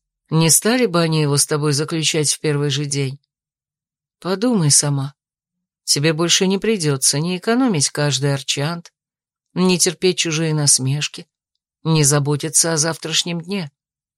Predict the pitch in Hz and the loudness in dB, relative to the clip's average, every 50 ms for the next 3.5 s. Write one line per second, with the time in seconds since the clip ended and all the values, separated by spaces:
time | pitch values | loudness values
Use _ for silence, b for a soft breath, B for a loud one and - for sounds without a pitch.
0 | _ _ _ _ _ _ _ - - - - 233 254 269 233 202 165 147 135 127 | _ _ _ _ _ _ _ -4 -2 -2 0 2 2 2 2 2 0 0 0 0
1 | 135 147 156 190 214 208 170 151 147 151 151 143 - - 165 202 202 185 180 170 | 0 -2 -2 -2 -2 -2 -2 -2 -2 -2 -2 -2 -4 -4 -6 -6 -4 -6 -6 -8
2 | 156 151 143 - - 143 151 - - - 208 214 190 165 - - - - 135 135 | -8 -6 -8 -6 -6 -6 -8 -6 -6 -4 -4 -2 -2 0 -2 -2 -2 -4 -8 -8
3 | - - 180 180 165 151 147 135 139 | -6 -6 -6 -6 -4 -6 -8 -8 -10